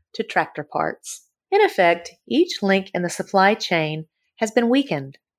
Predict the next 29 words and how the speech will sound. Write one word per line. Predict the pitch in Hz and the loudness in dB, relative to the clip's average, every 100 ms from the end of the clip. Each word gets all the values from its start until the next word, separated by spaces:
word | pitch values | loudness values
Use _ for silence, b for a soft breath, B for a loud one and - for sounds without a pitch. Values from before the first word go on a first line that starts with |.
| _ | _
When | 214 214 | -2 0
pandemic | 262 311 339 294 240 | 2 2 4 2 2
lockdowns | 196 185 185 175 175 - | 2 2 2 0 0 -6
prevented | 185 180 175 175 | -4 0 0 0
workers | 208 269 277 165 160 - | 2 2 2 -2 -2 -4
from | - 165 | -6 0
all | - 220 285 | 2 2 2
parts | - 226 - | 0 0 0
of | 202 | -6
the | 190 | -4
supply | 214 - 185 170 | -4 -2 2 2
chain | 170 - 156 147 156 b b | 2 -2 -4 -4 -12 b b
from | - 175 | -4 0
maintaining | 180 202 202 196 170 160 | 2 2 2 2 0 -2
production, | 170 214 294 - 165 160 - B B B B - | 2 2 2 -4 -6 -6 -12 B B B B -14
the | |
process | - 277 359 - 185 170 170 | -2 0 2 2 2 2 0
nearly | 185 190 254 247 165 | -4 0 2 2 2
ground | 160 170 156 160 | 0 0 0 -2
to | - 165 | -4 -4
a | 147 | -2
halt. | - 262 - - - _ _ | 0 0 -2 -8 -20 _ _
The | 208 | 2
reopening | 302 403 240 240 226 220 208 | 2 4 2 2 0 2 0
of | 170 | 0
those | 180 185 | 0 0
lines | 185 156 151 156 | 0 0 0 -2
was | 156 156 | -4 -6
sluggish | - 233 214 156 147 - | -4 2 2 2 -2 -6